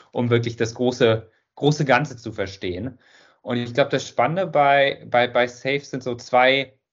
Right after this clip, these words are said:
Kerngedanken. Äh, genau, bevor wir hier reingehen in das Bild, ich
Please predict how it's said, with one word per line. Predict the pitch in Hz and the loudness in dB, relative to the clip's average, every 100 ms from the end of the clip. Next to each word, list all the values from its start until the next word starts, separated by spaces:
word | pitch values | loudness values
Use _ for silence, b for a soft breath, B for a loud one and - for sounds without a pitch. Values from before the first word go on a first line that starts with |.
| _ _ | _ _
Kerngedanken. | 127 123 139 101 98 95 95 101 151 - b b b _ | -6 -4 -4 -2 -2 -2 -6 -10 -12 -14 b b b _
Äh, | 117 113 | -2 -2
genau, | 113 107 | 0 -2
bevor | 104 113 135 | -2 -6 -6
wir | 131 | -4
hier | 113 | -2
reingehen | 117 131 117 | -2 -4 -8
in | |
das | 117 | -10
Bild, | 117 123 127 | -8 -8 -8
ich | - | -14